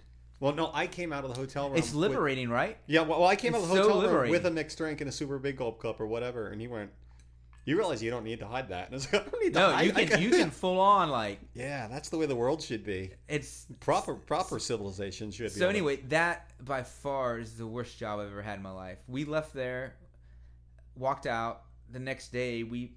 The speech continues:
Speaker 2: packed up the car, surfboards, and went and met my friend Jay. And then we went on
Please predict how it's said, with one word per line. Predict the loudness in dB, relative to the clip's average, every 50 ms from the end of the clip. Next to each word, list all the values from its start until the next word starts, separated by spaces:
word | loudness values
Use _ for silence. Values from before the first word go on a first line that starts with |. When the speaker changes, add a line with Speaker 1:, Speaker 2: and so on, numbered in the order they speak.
| -20 -20 -18 -14
Speaker 2:
packed | -10 -8 -8 -8 -8 -6 -6
up | -6 -6 -6 -10
the | -20 -20
car, | -16 -10 -6 -4 -2 -2 -2 -2 -2 -4 -6 -8 -10 -14 -20 -20
surfboards, | -16 -12 -10 -10 -10 -10 -10 -8 -6 -4 -4 -4 -4 -6 -8 -10 -16 -18 -20 -20 -20 -20 -20 -20 -20 -20 -20 -20 -20 -20 -20 -16
and | -10 -8 -6 -4 -4 -4 -6 -6 -8 -12 -14 -10
went | -8 -8 -8 -8
and | -8 -8 -8
met | -8 -8 -8
my | -8 -10 -10
friend | -10 -10 -8 -8 -6 -6 -6 -8 -10 -12 -14 -16 -20 -20 -20 -20 -20 -18 -12
Jay. | -8 -6 -6 -4 -4 -6 -8 -10 -14 -20 -20 -20 -20 -20 -20 -20 -20 -20 -20 -20 -20 -20 -20 -20 -20 -20 -20 -20 -20 -20 -20 -20 -18 -14
And | -12 -10 -6
then | -4 -4 -4 -4 -4 -6 -6
we | -6 -6
went | -6 -6 -6
on | -6 -6 -6 -8 -10 -12 -14